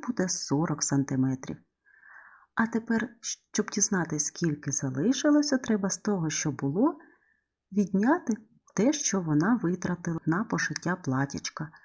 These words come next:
Сто двадцять мінус сорок — буде вісімдесят сантиметрів залишилося.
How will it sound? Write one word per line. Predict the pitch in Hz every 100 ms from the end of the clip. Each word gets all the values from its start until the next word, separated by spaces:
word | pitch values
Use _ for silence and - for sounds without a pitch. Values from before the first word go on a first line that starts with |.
| _
Сто | - 226
двадцять | 220 220 214 -
мінус | 214 214 214
сорок — | 285 330 226 -
буде | 220 170
вісімдесят | 151 147 160 143 147 - 143 127 -
сантиметрів | 131 135 139 151 254 311 294 277 - -
залишилося. | 196 175 208 254 139 139 139 - 127 123 -